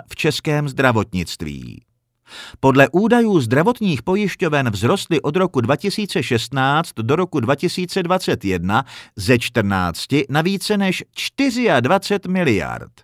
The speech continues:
Výrobci takovýchto originálních léčiv jsou nejčastěji nadnárodní giganty z Evropy a Severní Ameriky,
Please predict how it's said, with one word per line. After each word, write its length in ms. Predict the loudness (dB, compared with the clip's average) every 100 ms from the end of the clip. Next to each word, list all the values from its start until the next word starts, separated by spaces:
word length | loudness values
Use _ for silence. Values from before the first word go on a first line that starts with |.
| _ _ _ _ _ -20 -18 -18 -2
Výrobci 520 | 2 2 2 -2 -2
takovýchto 560 | 0 0 0 0 0 2
originálních 880 | 0 2 0 4 4 4 0 0
léčiv 480 | 2 2 2 -2 -4
jsou 320 | -2 0 2
nejčastěji 960 | 2 0 0 -2 -2 -2 0 2 2 0 0
nadnárodní 760 | 0 2 4 4 2 0 0
giganty 580 | 0 2 2 2 -2 -6
z 120 | -4 -4
Evropy 520 | 0 0 0 -2 -4
a 100 | -4
Severní 640 | -4 0 2 2 0 -2 -2
Ameriky, 600 | 0 2 0 0 0